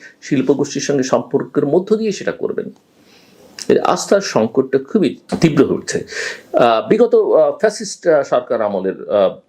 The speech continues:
বিশাল অঙ্কের বৈদেশিক ঋণ নিয়ে, ব্যাংক ধ্বংস করে, টাকা পাচার করে দেশের, আহ, মেরুদণ্ড, অর্থনৈতিক মেরুদণ্ড ভেঙে দিয়েছে, আমরা জানি শেখ হাসিনার সরকার।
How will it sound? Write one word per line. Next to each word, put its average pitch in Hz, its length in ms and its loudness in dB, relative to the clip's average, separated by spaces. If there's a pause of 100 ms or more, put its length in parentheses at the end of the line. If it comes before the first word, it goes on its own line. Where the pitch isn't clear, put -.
(320)
বিশাল 165 260 2
অঙ্কের 120 240 -2
বৈদেশিক 95 580 -6
ঋণ 139 200 0
নিয়ে, 156 380 -2 (580)
ব্যাংক 98 580 0
ধ্বংস 160 340 0
করে, 160 400 0 (640)
টাকা 110 260 2
পাচার 139 340 2
করে 143 200 -2
দেশের, 127 380 -6 (180)
আহ, 107 180 4
মেরুদণ্ড, 113 480 0
অর্থনৈতিক 101 580 0
মেরুদণ্ড 90 300 0
ভেঙে 95 180 0
দিয়েছে, 87 220 -4
আমরা 82 120 -2
জানি 85 260 0
শেখ - 240 -8
হাসিনার 71 300 -8
সরকার। - 440 -2